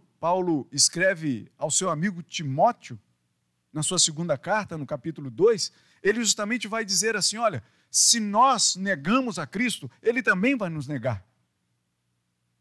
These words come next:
Se nós somos infiéis, ele permanece fiel." Muitas vezes essa é a nossa vida. Uma vida que muitas vezes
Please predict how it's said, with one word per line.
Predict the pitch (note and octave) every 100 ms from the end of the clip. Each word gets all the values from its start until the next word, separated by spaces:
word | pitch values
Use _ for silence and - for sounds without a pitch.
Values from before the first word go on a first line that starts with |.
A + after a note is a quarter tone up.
| _ _ _ _ _ _ _ _ _ _ _ _ _
Se | - A#3
nós | -
somos | - C4 C#4 G3+
infiéis, | B3 - F#3+ F#3+ C4+ F3+ - - - _ _ _ _ _ _ _ _ _ _ _ _ -
ele | E3+ G3
permanece | G#3+ G3+ F#3+ A3 -
fiel." | - A#3+ C#4 C#3+ - _ _ _ _ _ _ _ _ _ _ _ _ _ _ _ _ _ _ _ _ _ _ _ _
Muitas | E3+ A#3+ B3
vezes | E3+ B3+ A3 G3 -
essa | G3 C4 B3+ - - D#3+
é | G3
a | A#3
nossa | F3 G#3+ -
vida. | D3+ F#3 C#4+ B2 - _ _ _ _ _ _ _ _ _ _ _ _ _ _ _ _ _ _ _ _ _ _ _ _ _
Uma | D#3+ G#3
vida | E3+ B3 G#3+
que | A3
muitas | G#3+ G#3+ F3
vezes | C#3 F#3 A3+ E3 B2